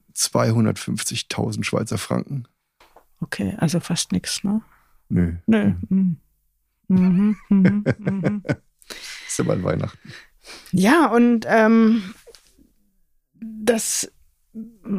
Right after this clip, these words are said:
Speaker 2: in, an, in, in dem Zusammenhang könnte man vielleicht auch mal sagen, dass die nasa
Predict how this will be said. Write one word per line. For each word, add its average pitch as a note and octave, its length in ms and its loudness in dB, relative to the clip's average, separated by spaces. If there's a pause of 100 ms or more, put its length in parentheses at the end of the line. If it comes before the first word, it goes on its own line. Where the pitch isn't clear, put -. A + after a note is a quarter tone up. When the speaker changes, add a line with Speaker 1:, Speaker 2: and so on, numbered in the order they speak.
(380)
Speaker 2:
in, A3+ 380 2
an, G3 300 -2
in, G3+ 440 4 (400)
in G#3 140 6
dem A3 140 6
Zusammenhang C4+ 340 6
könnte B3 200 4
man A3+ 120 4
vielleicht G#3+ 180 2
auch G#3 40 6
mal A3 140 6
sagen, G#3 320 4
dass G3 200 -2
die G#3+ 160 4
nasa F#3 840 6